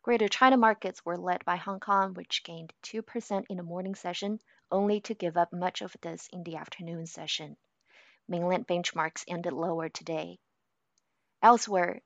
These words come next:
Southeast Asia was generally well bid, although Indonesia was lower. India extended opening gains.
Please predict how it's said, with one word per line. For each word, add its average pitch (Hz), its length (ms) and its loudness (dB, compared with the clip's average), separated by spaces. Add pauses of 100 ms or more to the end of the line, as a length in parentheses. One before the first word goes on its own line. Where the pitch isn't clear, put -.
(140)
Southeast - 580 2
Asia 185 340 -4
was 175 200 -10
generally 175 500 -6
well 165 340 -4
bid, 196 240 -4 (200)
although 185 360 -2
Indonesia 175 600 -6
was 170 180 -8
lower. 156 420 -6 (480)
India 214 440 6
extended 175 600 -8
opening 170 420 -10
gains. 160 640 -12